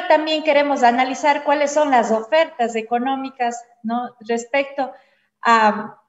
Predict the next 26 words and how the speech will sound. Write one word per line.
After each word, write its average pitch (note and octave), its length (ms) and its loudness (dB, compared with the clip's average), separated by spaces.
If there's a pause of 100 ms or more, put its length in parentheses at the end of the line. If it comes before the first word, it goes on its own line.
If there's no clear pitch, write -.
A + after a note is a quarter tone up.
(280)
el A#3+ 440 -4
programa C4 840 0
económico B3 720 -2
que A3 180 -4
regirá A#3 600 -2
este G#3+ 280 -8
gobierno, A#3+ 680 -2 (220)
este G#3+ 240 -14
nuevo A3+ 340 -2
gobierno. - 400 -12 (840)
Eh, A#3 240 4
queremos, C4+ 440 0
¿no?, C#4 380 0
que A#3+ 60 -4
este A3+ 200 -6
espacio B3 720 0
sea A#3+ 340 2
un A3+ 100 -2
espacio B3 560 -4
de, G#3 320 -4
de A3+ 60 -8
información, B3 880 -4
de A#3 100 -2
diálogo C4 680 -2 (280)
y A#3 120 -12
también C#4 640 -2